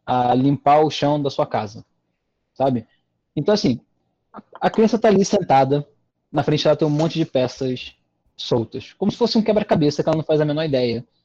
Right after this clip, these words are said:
de como que ela vai resolver aquilo. Ela s-, já é apresentada no começo uma foto, um vídeo final do que que aquilo, do que que aquilo ali tem que se transformar.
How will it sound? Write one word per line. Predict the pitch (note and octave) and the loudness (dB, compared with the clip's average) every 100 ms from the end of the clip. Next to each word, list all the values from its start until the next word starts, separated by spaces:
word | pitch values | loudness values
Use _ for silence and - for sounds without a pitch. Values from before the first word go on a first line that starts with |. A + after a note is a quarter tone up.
| - | -20
de | - | -6
como | - B2+ | -2 0
que | |
ela | B2 | 0
vai | A#2+ A#2 | -2 -4
resolver | A#2 A2+ | -4 -6
aquilo. | A2+ - D#3 - _ _ - | -6 -10 -20 -20 _ _ -6
Ela | - E3 | 0 0
s-, | - - - | 0 -12 -6
já | C#3 F3+ | 0 2
é | |
apresentada | G3+ F#3+ F3+ E3 D3 | 4 2 2 2 0
no | D3 E3 | 0 0
começo | F3 D#3 F3 D3+ - - _ _ _ _ _ _ _ _ _ - | 0 2 2 0 -6 -12 _ _ _ _ _ _ _ _ _ -2
uma | D#3+ | -2
foto, | - D#3+ E3 D3+ | 0 2 2 4
um | C#3+ C#3 | 0 0
vídeo | C3+ D#3+ B2+ A#2+ A2+ _ _ _ _ | 0 0 0 -4 -6 _ _ _ _
final | - E3+ D#3 D#3+ | -2 2 4 4
do | D#3+ | 2
que | - | -2
que | E3+ | -6
aquilo, | D#3+ E3+ | -2 -2
do | D3 C#3 | -2 -4
que | F3 | -4
que | E3 | 0
aquilo | F3+ E3+ F3 | 2 2 4
ali | D#3 D#3+ | 4 2
tem | D#3+ | 0
que | D#3 | -4
se | - | -2
transformar. | D#3+ - D#3 A#2+ G#2 | -4 -2 -2 -2 -6